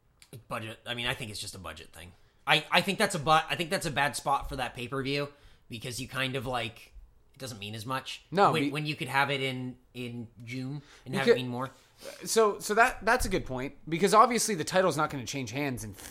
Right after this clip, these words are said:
Speaker 2: in February.
Speaker 1: I mean, it's happened before. It, it, no, it, like, No Way Out or whatever. Eddie Guerrero won right before WrestleMania and he beat Brock Lesnar, but everyone knew that was gonna happen because Brock Lesnar was leaving.
Speaker 2: Yeah.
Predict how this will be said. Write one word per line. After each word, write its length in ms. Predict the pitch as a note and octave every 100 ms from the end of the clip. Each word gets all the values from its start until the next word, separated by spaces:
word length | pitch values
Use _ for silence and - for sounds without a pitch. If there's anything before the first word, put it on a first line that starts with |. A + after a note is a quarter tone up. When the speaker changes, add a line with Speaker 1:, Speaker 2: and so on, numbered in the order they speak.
| - -
Speaker 2:
in 140 | B2+
February. 680 | - - B2+ B2+ A#2 G2+ G2+
Speaker 1:
I 40 |
mean, 100 | C4+ C4+
it's 100 | C4+
happened 260 | B3+ A3+
before. 440 | F#3+ D#3 G3 G#3+ F#3+
It, 120 | E3
it, 160 | D#3+ D#3
no, 160 | E3 D3
it, 140 | D3
like, 160 | C#3+ C#3
No 140 | C#3+
Way 140 | D3+ D3
Out 140 | D#3
or 80 | D#3
whatever. 460 | C3+ C3+ C#3+ C#3 B2
Eddie 160 | D3+
Guerrero 380 | C3 C#3 D3 C#3+
won 220 | C3+ C3
right 140 | C3 B2+
before 260 | B2 C3+
WrestleMania 500 | B2 B2 B2+ B2+ C#3+
and 100 | B2+
he 60 | A#2+
beat 160 | A#2 A2+
Brock 220 | B2+ A2
Lesnar, 320 | B2+ C3+ B2
but 100 | B2
everyone 240 | C3 C3 C3
knew 120 | C3+
that 80 | B2
was 100 | A2
gonna 140 | A#2+
happen 340 | E3 F#3 D3
because 280 | C3+ B2+ B2
Brock 240 | G#2+ B2+ A#2+
Lesnar 360 | B2 A2 B2
was 160 | A#2+ A#2+
leaving. 440 | G#3 E3 C#3+ D3 C3
Speaker 2:
Yeah. 220 | D3